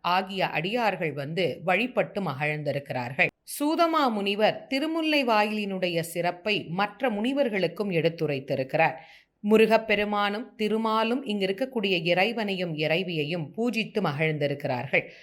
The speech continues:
பிருகு முனிவர், வசிஷ்ட முனிவர், சந்திரன், பிரம்மதேவர், கதிரவன், குசலவர், துருவாசகர், இந்திரன், இந்திரனுடைய வாகனமான ஐராவதம்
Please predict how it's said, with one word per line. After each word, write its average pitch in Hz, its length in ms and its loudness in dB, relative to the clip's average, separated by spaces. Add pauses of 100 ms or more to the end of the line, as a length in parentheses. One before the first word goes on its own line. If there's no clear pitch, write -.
(240)
பிருகு 247 380 4
முனிவர், 165 420 0 (240)
வசிஷ்ட 208 540 0
முனிவர், 151 440 -4 (280)
சந்திரன், 190 600 0 (460)
பிரம்மதேவர், 226 800 4 (160)
கதிரவன், 202 580 0 (240)
குசலவர், 196 760 0 (200)
துருவாசகர், 180 840 0 (220)
இந்திரன், 208 480 -2 (220)
இந்திரனுடைய 254 600 2 (140)
வாகனமான 190 760 0 (160)
ஐராவதம் 165 580 0